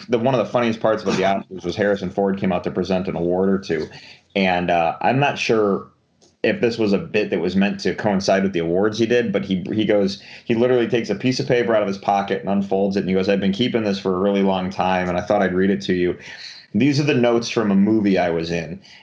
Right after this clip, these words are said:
And it's edited, it's studio notes. So, like, they watch the movie and then they give notes. So, like, the producers and stuff can go back to the editing room and make changes and adjust because the, it's the studio saying, "We need to make the movie, the movie needs to make us money. So here we go." <laughs> So,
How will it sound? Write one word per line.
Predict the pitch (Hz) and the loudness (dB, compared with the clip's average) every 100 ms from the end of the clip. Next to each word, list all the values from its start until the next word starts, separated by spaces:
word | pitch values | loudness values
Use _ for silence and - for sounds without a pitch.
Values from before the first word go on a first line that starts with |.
| _ | _
And | 107 | 0
it's | 107 98 - | 0 0 0
edited, | 110 110 120 | 2 2 0
it's | 104 - | -2 -2
studio | - 113 110 117 117 | 0 2 4 4 2
notes. | 120 120 - | 2 0 0
So, | 107 | 0
like, | 95 85 | 0 0
they | 98 | 0
watch | 101 98 101 - | 2 2 0 0
the | 98 | 0
movie | 98 98 | 2 2
and | 98 | 2
then | 95 | 2
they | 87 | 0
give | 87 87 | -2 0
notes. | 92 95 98 | 0 0 0
So, | 104 95 | 0 0
like, | 82 - | 0 -2
the | 82 - | -4 -2
producers | - 95 90 101 98 | -2 0 0 0 0
and | 98 | 0
stuff | 98 92 | 0 0
can | 98 | 0
go | 92 | 0
back | 90 92 | 0 0
to | |
the | 90 | 0
editing | 90 92 92 | 0 0 0
room | 95 95 | 0 0
and | 87 | 0
make | 85 | -2
changes | - 90 92 95 95 | -2 -2 0 0 0
and | 82 | -2
adjust | 80 85 92 - - - | -2 0 0 -2 -14 -6
because | 95 90 82 | -2 -2 -2
the, | 87 87 - _ _ | -4 -4 -12 _ _
it's | 95 98 - | -2 -2 -4
the | |
studio | 95 117 110 101 | -2 2 2 2
saying, | 98 95 92 | 2 0 2
"We | 95 | 2
need | 98 | 4
to | 95 | 2
make | 92 87 | 2 0
the | |
movie, | 90 92 92 87 92 | 0 2 0 0 0
the | |
movie | 117 117 | 2 2
needs | 107 101 | 2 2
to | |
make | 101 92 | 2 0
us | 92 | 0
money. | 92 92 101 | 0 2 0
So | 104 90 | 0 0
here | 92 | 2
we | 90 | 0
go." | 85 92 98 - - - | 2 2 0 -6 -18 -18
<laughs> | - - | -14 -4
So, | - 143 143 147 | 0 0 2 0